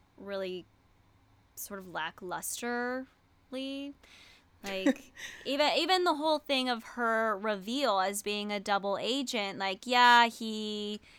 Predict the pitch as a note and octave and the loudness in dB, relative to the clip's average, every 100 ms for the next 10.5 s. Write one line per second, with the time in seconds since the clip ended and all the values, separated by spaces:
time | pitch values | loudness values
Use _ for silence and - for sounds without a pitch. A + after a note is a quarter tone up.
0 | - - G#3+ G#3+ F#3+ - D#4 D#4+ D4+ B3 | -14 -6 -2 -2 -2 -4 -6 -2 2 2
1 | A#3 A#3 A3 A3 G#3+ G#3 G#3 G#3 - _ | 2 0 0 0 0 0 0 0 -4 _
2 | _ _ _ _ _ _ _ _ - G#3+ | _ _ _ _ _ _ _ _ -10 -10
3 | G3 - C4 C4+ B3 A3+ A3 A3+ A3+ A3 | -8 -4 0 2 2 4 6 4 2 -2
4 | G3 G3+ A#3+ A#3+ A#3 F#3 F3 E3 F#3+ F#3 | -4 -2 0 0 -2 -8 -4 0 0 -2
5 | E3 E3 C4 F#4 F#4 A3+ G3+ G3+ A#3 A#3+ | -10 -4 0 0 0 -6 -8 -4 -2 -2
6 | A#3+ A#3 A3 G#3+ - - _ _ _ - | -2 -4 -6 -8 -14 -20 _ _ _ -20
7 | - G#3+ G#3+ G#3 - - _ - F3+ G#3+ | -4 0 2 0 -8 -12 _ -8 -6 -6
8 | A#3+ C4+ C4+ C#4 C#4+ C#4 C#4+ C#4+ - D#4 | -2 0 4 6 6 4 4 2 0 2
9 | D5 C#5 G4+ D4 C#4+ B3+ - G4+ C#4+ - | 2 2 0 -4 0 0 0 -4 -6 0
10 | D4 E4+ A#3 A3 A3 | 2 2 0 -2 -6